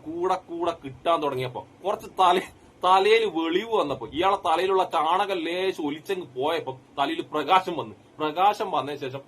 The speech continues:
സംഘികളെ പറ്റി ഇയാൾക്ക് കൃത്യമായി മനസ്സിലായി. ഇനി നിങ്ങൾ കാണാൻ പോകുന്ന വീഡിയോയിലാണ് നമ്മളെ മാത്യു സാമുവലാണ് ഈ സംഘി-, സംഘികൾക്ക് നേരെ ആഞ്ഞടിക്കുന്നത്. ഇതിന്റെ അപ്പുറം, ഇതിന്റെ അപ്പുറം ഇനി മാത്യു സാമുവലാണ് ഈ സംഘിക്കെതിരെ ആഞ്ഞടിക്കാൻ കഴിയില്ല. അത്രമാത്രം ആഞ്ഞടിയാണ് ഈ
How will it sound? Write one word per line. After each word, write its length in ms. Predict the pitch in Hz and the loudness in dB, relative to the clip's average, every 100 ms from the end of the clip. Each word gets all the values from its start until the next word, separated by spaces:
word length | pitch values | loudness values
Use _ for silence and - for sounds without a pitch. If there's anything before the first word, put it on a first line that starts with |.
| - | -10
സംഘികളെ 320 | 151 151 160 160 | -8 -6 -4 -6
പറ്റി 160 | 156 139 | -6 -6
ഇയാൾക്ക് 200 | 139 131 | -6 -8
കൃത്യമായി 560 | 131 - 151 143 143 151 135 | -14 -10 -6 -4 -4 -4 -6
മനസ്സിലായി. 380 | 117 107 117 - - - 147 | -8 -10 -12 -12 -14 -2 0
ഇനി 200 | 180 226 190 | 0 0 0
നിങ്ങൾ 200 | 170 180 - | 0 0 0
കാണാൻ 300 | 147 151 165 165 | 0 2 0 0
പോകുന്ന 240 | 165 160 127 | -4 -4 -4
വീഡിയോയിലാണ് 420 | 131 147 139 127 131 | -4 -2 0 -2 -2
നമ്മളെ 200 | 135 135 120 | -2 -2 -2
മാത്യു 340 | 123 127 151 147 | -4 -4 -6 0
സാമുവലാണ് 440 | 143 139 135 131 123 127 | 0 0 -2 -4 -8 -10
ഈ 20 | 143 - | -8 -4
സംഘി-, 320 | 135 147 - - - - | -4 -6 -14 -20 -18 -4
സംഘികൾക്ക് 480 | 147 147 170 147 151 | -2 0 0 0 -2
നേരെ 140 | 139 143 143 156 180 | -2 0 0 2 4
ആഞ്ഞടിക്കുന്നത്. 600 | 202 190 156 147 135 104 - - 151 | 4 4 2 -2 -4 -6 -12 -18 -4
ഇതിന്റെ 220 | 185 185 175 | 2 4 4
അപ്പുറം, 340 | - 202 - - - - 151 | 4 2 2 -2 -18 -8 -2
ഇതിന്റെ 220 | 185 185 | 2 4
അപ്പുറം 260 | 175 190 202 | 2 2 0
ഇനി 100 | 190 180 | 2 4
മാത്യു 200 | 175 175 170 | 2 2 2
സാമുവലാണ് 400 | 170 170 165 165 | 2 0 -2 -4
ഈ 20 | - - | -8 -6
സംഘിക്കെതിരെ 400 | 156 156 160 151 139 | -4 -4 -4 -2 -2
ആഞ്ഞടിക്കാൻ 280 | 143 139 131 | -2 -4 -4
കഴിയില്ല. 180 | 117 135 | -2 -4
അത്രമാത്രം 800 | - - 180 175 170 170 165 156 139 | -4 0 2 4 4 2 2 0 0
ആഞ്ഞടിയാണ് 440 | 147 143 139 127 127 - | 0 -2 -4 -6 -8 -10
ഈ 80 | 151 | -4